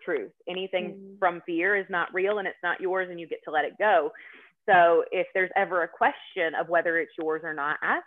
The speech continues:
Speaker 1: yourself, you know, is this coming from love? Is this a loving thought? Is this a loving action? Is this a loving word? Um,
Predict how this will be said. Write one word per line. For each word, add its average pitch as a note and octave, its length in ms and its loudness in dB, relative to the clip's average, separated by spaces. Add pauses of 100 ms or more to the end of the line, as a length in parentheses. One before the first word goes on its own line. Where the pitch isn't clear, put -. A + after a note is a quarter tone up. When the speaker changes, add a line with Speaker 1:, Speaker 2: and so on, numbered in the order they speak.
Speaker 1:
yourself, - 500 -10
you F3 120 -10
know, E3+ 100 0
is F#3 240 -2
this G3+ 200 0 (540)
coming G#3 480 -4
from E3 260 -2
love? E3 360 2 (160)
Is F#3+ 180 -4
this F3+ 200 -2
a F3 40 -2
loving D#3 460 -2
thought? B3+ 320 6 (120)
Is E3+ 120 -6
this D#3+ 200 -6
a D#3+ 40 -8
loving B2+ 320 -6 (100)
action? A3 520 0
Is E3 140 -4
this D#3+ 200 -4
a E3 40 -6
loving C#3+ 380 -6
word? G#3+ 520 4 (920)
Um, F#2 480 0